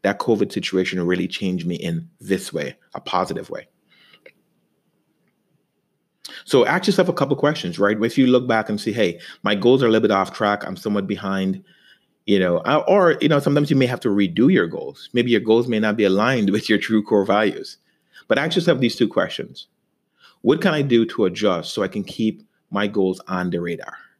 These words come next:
on my radar, on your radar, right? What can I adjust? What can I do to adjust to keep my goals on my radar?"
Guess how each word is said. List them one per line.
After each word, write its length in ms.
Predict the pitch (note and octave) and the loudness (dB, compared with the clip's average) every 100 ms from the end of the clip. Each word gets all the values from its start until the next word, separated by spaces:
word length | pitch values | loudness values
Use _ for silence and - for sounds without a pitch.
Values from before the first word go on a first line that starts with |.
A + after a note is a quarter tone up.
| _ _ - | _ _ -6
on 180 | F#2+ F#2 | -2 0
my 200 | G2 A#2 | 0 0
radar, 440 | F#2 E2 D2+ - | 0 -6 -10 -12
on 180 | - F#2 | -6 -2
your 260 | F2+ G#2 A2 | 0 0 0
radar, 460 | F2 D2 - - _ - | -2 -6 -12 -16 _ -10
right? 180 | F#2+ - - | -10 -10 -6
What 140 | G#2+ A#2+ | -2 0
can 120 | C#3 | 2
I 80 | C#3 | 0
adjust? 500 | C3 G#2+ G2+ G2+ G#2+ | 0 0 -2 -2 -2
What 160 | A2 C#3 | -2 2
can 100 | D3+ | 2
I 80 | D3+ | 2
do 200 | A#2+ A2 | 2 2
to 120 | G#2+ | 0
adjust 380 | F#2 F#2+ F2 - | 0 0 -2 -6
to 60 | |
keep 300 | F2+ G2 F2 - - _ - | -8 -6 -6 -8 -20 _ -2
my 160 | G3+ | 0
goals 340 | C#3+ F#2 F2+ - | 2 0 0 -4
on 180 | F#2 F2 | -6 -4
my 160 | E2+ E2 | -6 -6
radar?" 400 | E2 - - | -8 -10 -14